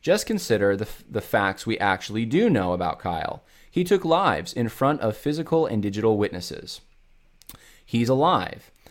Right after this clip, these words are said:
No bullet holes in his body. He will be ju-, charged and tried in court, not in, on the streets, and it should be in a just,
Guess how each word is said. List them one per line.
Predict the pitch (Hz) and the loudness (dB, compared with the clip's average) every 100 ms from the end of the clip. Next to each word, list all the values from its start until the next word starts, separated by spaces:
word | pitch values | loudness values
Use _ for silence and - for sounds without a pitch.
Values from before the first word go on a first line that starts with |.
| - | -10
No | - 117 | 2 4
bullet | 131 175 190 | 6 6 6
holes | - 104 95 | 4 0 0
in | 87 95 | -2 -6
his | 104 98 | -6 0
body. | 131 170 95 62 - _ _ _ | 2 2 0 -6 -16 _ _ _
He | - 151 190 | -2 0 4
will | 196 | 2
be | 147 131 | 4 2
ju-, | 104 117 107 71 - - | 2 2 4 2 -4 -12
charged | - 143 101 90 - | 0 2 4 2 -4
and | 110 104 | -6 -2
tried | 98 90 | 0 0
in | 95 | -2
court, | - 190 117 | 0 2 2
not | 98 98 80 | 2 -4 -2
in, | 104 - | -6 -4
on | 101 | -6
the | 104 | -6
streets, | - 185 101 - | -4 -4 -4 -4
and | 104 | -6
it | |
should | - 143 143 | -6 -6 -4
be | 120 110 110 - | -2 -2 -6 -8
in | 101 | -4
a | 95 | -4
just, | 92 113 90 - - | 0 0 0 -4 -16